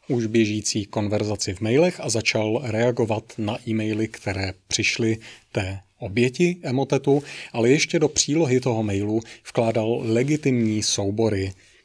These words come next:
které v rámci daného stroje našel. A vedle nich buď odkaz na stažení sebe sama, nebo svou škodlivou kopii. Rozhodně se jedná o velice efektivní způsob, jak distribuovat malware, protože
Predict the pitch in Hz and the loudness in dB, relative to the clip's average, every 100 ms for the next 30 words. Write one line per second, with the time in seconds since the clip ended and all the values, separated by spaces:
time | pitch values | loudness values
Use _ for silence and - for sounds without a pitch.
0 | - - 117 117 117 113 107 107 104 - | -6 0 4 4 2 0 -4 -2 -2 -2
1 | 95 92 98 92 95 - 92 92 92 95 | -4 -4 -4 -4 -4 -6 -8 -8 -8 -4
2 | - - 98 127 110 151 175 143 120 123 | -2 -2 -6 -4 0 4 4 4 4 2
3 | 123 - 120 120 160 - 165 - 135 123 | 0 -6 -4 0 0 0 -2 2 2 4
4 | - - 131 123 120 - 107 104 104 101 | 0 -2 -4 -2 -2 -2 -2 0 0 -2
5 | - 98 98 113 107 110 - - - 113 | -2 -2 -4 -2 -4 -6 -10 -18 -4 -2
6 | 117 131 123 - 98 101 - - 101 101 | 2 2 0 -4 -4 -4 -6 -8 -6 -6
7 | 95 92 - - 107 98 90 _ _ _ | -6 -8 -6 -2 -2 -2 -6 _ _ _
8 | _ _ _ - 110 113 127 151 175 175 | _ _ _ -6 0 2 4 2 2 4
9 | 160 - 127 123 127 123 135 113 107 113 | 4 4 4 4 2 0 -2 -4 0 2
10 | 120 - 127 - 131 123 117 107 - 95 | 2 0 -4 -4 -2 -2 0 -2 -6 -4
11 | - 107 - - - - - - - 113 | -2 -2 -6 -18 -18 -18 -20 -14 0 2
12 | 113 - 110 113 - 123 110 104 95 110 | 2 -2 -2 2 2 2 0 0 -2 -4
13 | 107 104 101 - - 110 104 113 | -2 -2 -2 -4 -6 -4 0 0